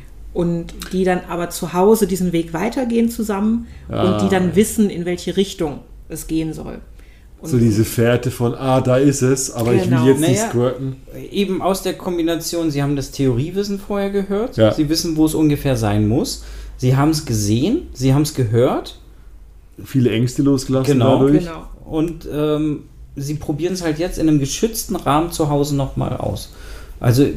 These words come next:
Speaker 3: da erzähle ich kein
Speaker 2: Und
Speaker 3: Geheimnis
Speaker 2: Daumen
Speaker 3: und
Speaker 2: hoch, oder? Ist eigentlich die, die, eine gesunde Art,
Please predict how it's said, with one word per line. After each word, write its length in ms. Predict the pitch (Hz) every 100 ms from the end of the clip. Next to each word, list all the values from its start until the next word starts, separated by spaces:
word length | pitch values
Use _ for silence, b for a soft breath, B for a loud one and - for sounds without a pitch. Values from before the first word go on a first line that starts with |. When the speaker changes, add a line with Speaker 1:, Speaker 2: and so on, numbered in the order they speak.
| 71 - - - - - - -
Speaker 3:
da 220 | 123 -
erzähle 280 | 123 - 143
ich 100 | 143
kein 220 | - 131
Speaker 2:
Und 60 | 117
Speaker 3:
Geheimnis 320 | 120 135 190
Speaker 2:
Daumen 260 | - - 143
Speaker 3:
und 20 | 147
Speaker 2:
hoch, 260 | 170 143
oder? 220 | 110 117
Ist 260 | 139 135 -
eigentlich 300 | 113 120 123
die, 140 | 123
die, 400 | 120 120 120 117 123
eine 140 | 113
gesunde 440 | 104 - 123 131
Art, 280 | 117 135 147